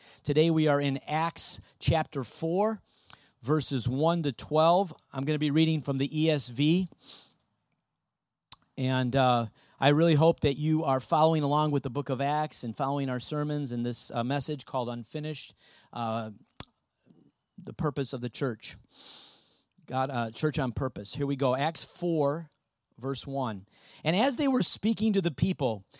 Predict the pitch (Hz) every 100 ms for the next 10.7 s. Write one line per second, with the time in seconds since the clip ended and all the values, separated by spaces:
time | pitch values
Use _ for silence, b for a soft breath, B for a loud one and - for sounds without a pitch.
0 | B - 147 - 226 254 - 208 175 -
1 | 185 208 214 180 170 - 175 143 123 139
2 | 131 - 175 196 139 123 131 127 - 185
3 | 180 175 - 160 151 113 95 - b b
4 | b b 131 139 156 247 277 170 147 143
5 | 175 156 123 127 143 127 107 175 208 214
6 | - 214 269 302 294 - 131 165 156 131
7 | - 135 - 156 185 226 233 240 - 151
8 | 190 175 B B 113 113 180 165 123 113
9 | - 117 113 151 165 165 151 - 151 143
10 | 135 127 113 120 123 95